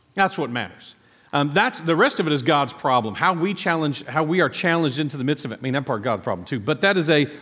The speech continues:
we look to ourselves and say, "What, what have I been called to do and challenged to do, and how am I gonna be involved?" It's, it's good. Here's another one.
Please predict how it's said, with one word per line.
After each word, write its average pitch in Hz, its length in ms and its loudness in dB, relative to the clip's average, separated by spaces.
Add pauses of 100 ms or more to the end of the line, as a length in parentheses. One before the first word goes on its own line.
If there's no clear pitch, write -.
(140)
we 175 160 6
look 202 220 4
to 196 80 4
ourselves 156 500 2
and 127 80 -6
say, 131 160 0
"What, 175 260 0
what 190 160 2
have 180 100 0
I 175 80 4
been 160 160 0
called 147 380 2
to 151 60 -6
do 127 180 2
and 117 80 -2
challenged 120 400 -6
to 127 60 -10
do, 117 120 -2
and 107 80 -6
how 139 200 -2
am 120 100 -2
I 117 80 -4
gonna 110 180 -6
be 107 140 -6
involved?" 101 480 -10
It's, - 160 -16
it's - 140 -16
good. - 300 -6 (680)
Here's 233 160 4
another 214 240 4
one. 92 240 -4